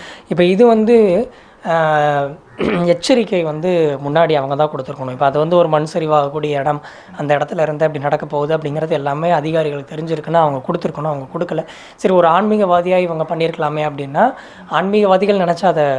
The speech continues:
சரி பண்ண முடியும், அந்த ஊரை வந்து, அஹ், சுத்து கட்டு போட்டு அந்த மாதிரிலாம் பண்ணி இது பண்ணலாம். But ஏன் அவங்க போய் பண்ணலை அப்படிங்கிறது சரியா தெரியல. But வயநாடு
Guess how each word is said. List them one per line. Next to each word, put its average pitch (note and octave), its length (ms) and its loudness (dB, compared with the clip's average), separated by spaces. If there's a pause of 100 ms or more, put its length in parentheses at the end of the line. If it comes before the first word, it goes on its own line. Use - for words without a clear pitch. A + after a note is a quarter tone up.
(360)
சரி F3+ 240 0
பண்ண E3+ 200 2
முடியும், C#3 300 -6
அந்த C#3+ 160 -4
ஊரை D3 220 0
வந்து, C#3+ 440 0 (300)
அஹ், C3+ 380 0
சுத்து D3 340 -6
கட்டு D3+ 240 -4
போட்டு C#3+ 260 -4
அந்த D3 140 0
மாதிரிலாம் C#3+ 320 0
பண்ணி D3 200 -6
இது C#3+ 140 -6
பண்ணலாம். C#3 420 -6 (380)
But D#3+ 140 -2
ஏன் D#3+ 260 2
அவங்க D3+ 280 0
போய் D#3+ 220 -2
பண்ணலை C#3+ 300 0
அப்படிங்கிறது C#3 760 -6
சரியா C3+ 320 -10
தெரியல. C3 440 -10 (840)
But - 140 -2
வயநாடு E3 640 2